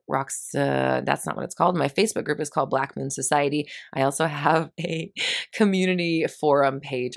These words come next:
on my website, roxy talks dot com. So there's lots of ways for you to connect with yourself, with me, and with your fellow community members so that you can just branch and build out and keep becoming and being your absolute best ideal version.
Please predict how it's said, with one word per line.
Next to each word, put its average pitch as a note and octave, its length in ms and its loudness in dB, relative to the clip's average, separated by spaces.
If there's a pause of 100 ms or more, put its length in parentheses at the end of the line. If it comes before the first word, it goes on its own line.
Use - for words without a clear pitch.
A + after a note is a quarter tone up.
on C3+ 220 2
my B2+ 100 0
website, A#2+ 380 -2
roxy B2 280 -10
talks - 260 -10
dot - 220 -6
com. - 200 -6
So - 260 -6
there's C#3 160 -2
lots F3 240 4
of F#3+ 100 0
ways F3+ 220 2
for F3 100 -6
you D#3+ 100 -2
to D3+ 60 0
connect D3+ 360 -4
with C#3 100 -6
yourself, D#3+ 320 2 (380)
with C#3 180 -10
me, C3+ 320 -4 (240)
and C3+ 200 -2
with C3 180 -6
your C3 160 -2
fellow G#2+ 600 -2
community C3 340 -4
members B2+ 440 -4
so C#3 120 -4
that C3+ 200 -10
you C#3 80 -14
can C3+ 120 -10
just - 440 -10 (1040)
branch D#3+ 320 -8
and D3 140 -10
build F#3 200 -6
out G3 200 -10
and D3+ 140 -16
keep G#3+ 260 -10 (200)
becoming A#3+ 500 -6
and F3 220 -2
being B3 300 -2
your E3 340 0
absolute A3 480 -4
best B3 280 0
ideal A3 360 0
version. D#4 460 2